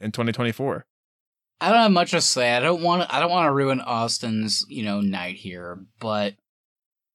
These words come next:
Speaker 2: the fact that Saw ten kinda came out of nowhere, did that well, did well enough to get a sequel,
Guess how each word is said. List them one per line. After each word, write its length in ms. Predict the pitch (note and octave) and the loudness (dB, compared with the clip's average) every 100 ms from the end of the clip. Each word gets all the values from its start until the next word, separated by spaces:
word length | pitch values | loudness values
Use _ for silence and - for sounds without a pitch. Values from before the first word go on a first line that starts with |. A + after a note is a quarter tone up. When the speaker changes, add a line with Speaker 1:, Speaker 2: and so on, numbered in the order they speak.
| _ | _
Speaker 2:
the 120 | C#3+ | -10
fact 500 | C#3 - D#3+ E3+ F3 | -10 -2 0 2 0
that 160 | E3+ C3 | -4 0
Saw 380 | - - C3+ C#3+ | 0 2 2 2
ten 580 | - - G#2+ G#2 G2+ G2 - _ _ _ | -2 -2 0 0 0 -4 -10 _ _ _
kinda 220 | - A2+ | -4 -4
came 280 | G#2+ - A#2+ | -6 -4 0
out 100 | B2 | 0
of 100 | B2+ | 0
nowhere, 600 | A2 G2+ F#2+ E2 E2+ F2 - _ _ _ _ | 0 0 -2 -6 -10 -12 -18 _ _ _ _
did 240 | G#2 A#2+ C3+ | -8 -6 -2
that 280 | C#3+ C#3+ B2 | -2 -2 -4
well, 600 | A#2 A2 F2 E2 F#2 _ _ _ _ _ _ _ _ _ | -2 0 -2 -4 -10 _ _ _ _ _ _ _ _ _
did 280 | A2+ D3 B2 | -2 -2 -2
well 280 | A#2 C3+ C#3 | 0 0 2
enough 400 | C3+ C3 C3 B2 | 2 2 0 -2
to 100 | C3+ | -4
get 140 | B2 | -2
a 40 | A#2 | 0
sequel, 680 | - G#2+ G2 - E2 F2 | 0 -2 -6 -10 -10 -12